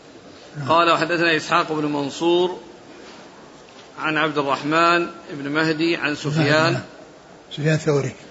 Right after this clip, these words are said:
Speaker 2: عن إسماعيل بن أمية عن يح-، محمد بن يحيى بن حبان. قال: وحدثني عبد بن حميد عن يحيى بن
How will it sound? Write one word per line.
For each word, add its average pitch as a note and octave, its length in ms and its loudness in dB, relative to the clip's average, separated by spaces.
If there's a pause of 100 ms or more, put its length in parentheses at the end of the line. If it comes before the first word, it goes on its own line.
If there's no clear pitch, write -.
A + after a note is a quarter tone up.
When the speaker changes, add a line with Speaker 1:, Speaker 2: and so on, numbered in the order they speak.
(160)
Speaker 2:
عن D#3 120 0
إسماعيل D#3+ 400 0
بن C#3+ 240 -2
أمية E3 600 0
عن D3+ 140 -2
يح-، D#3 260 -2
محمد D#3 300 -2
بن D3+ 100 0
يحيى D#3 200 0
بن C#3+ 140 -4
حبان. C3+ 480 0 (840)
قال: E3+ 260 4
وحدثني E3 640 2
عبد D#3 280 2
بن D3 180 -4
حميد D#3+ 460 0
عن D3 160 -2
يحيى D#3 200 0
بن C#3+ 140 -4